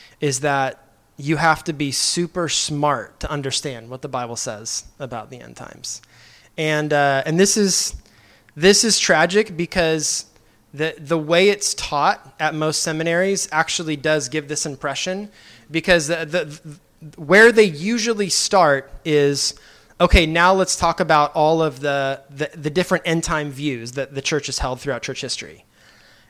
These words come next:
And five minutes in, your head is swimming, swimming with all of the millennial views, pre-trib, post-trib, you know, all these different things, and you just wanna quit.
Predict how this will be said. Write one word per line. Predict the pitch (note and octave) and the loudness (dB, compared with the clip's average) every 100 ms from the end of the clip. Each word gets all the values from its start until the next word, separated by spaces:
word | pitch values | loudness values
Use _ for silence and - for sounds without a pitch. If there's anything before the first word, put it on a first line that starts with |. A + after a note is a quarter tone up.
| - | 2
And | E3+ E3 D#3+ D#3 | 4 4 2 -2
five | - F#3+ F3+ G3 | 2 6 8 6
minutes | G#3 G3+ F#3+ - | 4 2 2 0
in, | F3+ F#3+ | 2 2
your | F3+ D3+ | 0 -2
head | - F#3 F#3+ | 2 4 6
is | F3+ | 4
swimming, | - F#3 F#3 F#3 F#3 | 2 2 4 2 0
swimming | - - F#3+ F#3 F3+ | 2 6 6 6 2
with | D#3+ | 2
all | F3 E3 | 2 2
of | D3 | 0
the | |
millennial | C#3+ D3 G3 G#3 G3+ | 0 2 4 6 6
views, | F3 G3 F#3+ F#3 F3+ F3+ - - - - _ _ | 4 2 4 6 4 2 -2 -8 -18 -20 _ _
pre-trib, | - A3 - G3+ G3+ G3+ G3 | 2 2 4 4 6 4 4
post-trib, | F#3 G3+ - G3 F#3+ G3 G3 | 4 4 2 2 4 4 4
you | F#3 | 2
know, | E3+ D#3 | 2 4
all | E3 F3+ | 4 4
these | F#3+ | 4
different | E3+ F#3 E3 | 0 -2 -4
things, | - F#3 F#3 F#3 F#3 - - _ _ _ _ - | -2 0 0 0 -2 -4 -6 _ _ _ _ 0
and | F3 E3 D#3 D3+ D3 C#3+ | 2 4 2 0 -4 -4
you | E3 | -2
just | F3+ - | -2 -2
wanna | F3 | -4
quit. | C#3+ D#3+ A2+ | -4 -6 -6